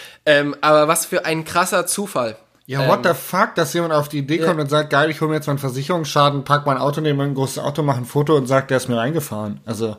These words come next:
Speaker 1: Ja.
Speaker 2: wie krass. Und wie kann man dann so dumm sein und das dann so machen? Also
Speaker 1: Ja, pf, keine Ahnung, vielleicht,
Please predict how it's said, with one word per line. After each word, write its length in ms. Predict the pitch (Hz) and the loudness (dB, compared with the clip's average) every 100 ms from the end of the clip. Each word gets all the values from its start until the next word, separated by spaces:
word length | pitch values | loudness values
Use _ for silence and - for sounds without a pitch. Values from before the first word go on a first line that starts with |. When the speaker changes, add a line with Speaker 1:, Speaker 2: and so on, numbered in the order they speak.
| - | 0
Speaker 1:
Ja. 200 | 151 - - _ | 0 0 -16 _
Speaker 2:
wie 100 | 120 | -10
krass. 300 | 117 139 143 | -6 -4 -4
Und 120 | 139 | -4
wie 80 | 131 | -2
kann 120 | 143 165 | 2 2
man 40 | 151 | 4
dann 20 | |
so 100 | 139 139 | 2 2
dumm 260 | 156 160 196 | 2 2 2
sein 260 | 131 117 | 2 0
und 120 | 117 113 | 0 -4
das 80 | - | -4
dann 180 | 117 | -4
so 160 | 110 135 | -2 -4
machen? 300 | 127 101 104 | -4 -6 -8
Also 320 | 113 107 107 - _ _ _ _ _ | -8 -8 -10 -14 _ _ _ _ _
Speaker 1:
Ja, 260 | 151 151 175 | 0 2 2
pf, 360 | 170 - - - | 0 -12 -20 -16
keine 240 | 123 120 | -8 -2
Ahnung, 240 | 139 156 147 | 0 0 0
vielleicht, 500 | 143 139 139 - | 0 0 -2 -14